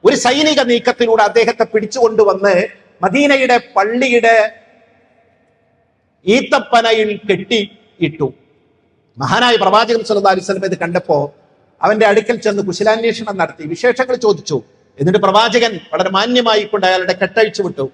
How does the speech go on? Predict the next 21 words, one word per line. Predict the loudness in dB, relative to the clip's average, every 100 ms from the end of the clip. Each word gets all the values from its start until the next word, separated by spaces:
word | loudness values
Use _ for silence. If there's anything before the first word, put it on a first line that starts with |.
| _ -6
അയാൾ | -4
മുസ്ലിമായി. | -4 -8 -8 -4 0 -2 -4 _ _ _ _ _ -4
എന്നിട്ട് | 0 0 2 2 2 -2 -12 _ _ _ 0
പ്രവാചകന്റെ | 2 2 2 0 0
അടുക്കൽ | 0 0 0
വന്നുകൊണ്ട് | 0 0 0 0
അദ്ദേഹം | 0 0 0 -2
പറയുന്ന | 0 0 2
വാക്കുകൾ | 2 0 0 -2 -2 -2
ചരിത്രത്തിൽ | -6 -4 -4 -2 -2 -6
ജ്വലിച്ചു | -6 -6 -4 -6
നിൽക്കുന്നതാണ്. | -6 -8 -8 -6 -6 -8 _ _ _ _ _ _ _
അദ്ദേഹം | -2 0 2
പറഞ്ഞു, | 4 4 4 2 0 -10 _ -4
"ഈ | 0 2
മുഖമായിരുന്നു | 2 0 0 0 0 0 2
എനിക്ക് | 0 -4
ജീവിതത്തിൽ | -6 -4 -2 -2 0 0
ഏറ്റവും | 0 -2 2 2 2
ദേഷ്യമുണ്ടായിരുന്ന | 2 -2 -2 -8 -2 -2 0 -4
മുഖം, | -6 -4 -6